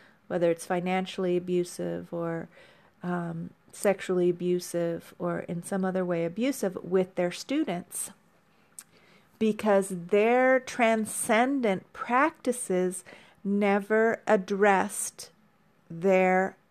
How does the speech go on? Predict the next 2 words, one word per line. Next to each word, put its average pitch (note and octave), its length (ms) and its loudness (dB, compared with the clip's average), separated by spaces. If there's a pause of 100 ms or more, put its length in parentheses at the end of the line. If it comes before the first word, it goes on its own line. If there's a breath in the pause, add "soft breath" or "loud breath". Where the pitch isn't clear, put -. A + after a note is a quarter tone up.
(260)
embodiment F3+ 1300 2 (400)
traumas. - 800 -6